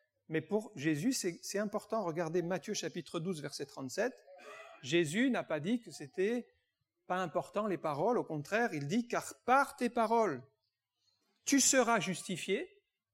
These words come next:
et par tes paroles, tu seras condamné. » Donc il y a un point essentiel, c'est à aligner notre discours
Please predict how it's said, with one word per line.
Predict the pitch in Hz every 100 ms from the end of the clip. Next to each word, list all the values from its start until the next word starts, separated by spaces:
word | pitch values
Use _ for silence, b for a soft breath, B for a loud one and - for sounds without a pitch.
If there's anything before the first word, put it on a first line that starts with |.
| _ _ _ b b b b _
et | 175 165
par | 262 254
tes | 247
paroles, | 196 190 147 175 262 330 _ _ _ _ _ _ _ -
tu | 180
seras | - 156 151
condamné. » | 196 180 151 120 - _ _ _ _ -
Donc | 147 190 185
il | 165
y |
a | 185 214 - _ _ _ _ _ _ _ _ _ _ _ -
un | 156
point | 175 165
essentiel, | 170 151 - 151 160 254 - _ _ _ _ _ _
c'est | - - 190 175 143 - _ _ _ _ _ -
à | 165 143 - 196
aligner | 233 226 208 196 156 131 -
notre | 147 175 233 - 190
discours | 151 160 - 190 226 254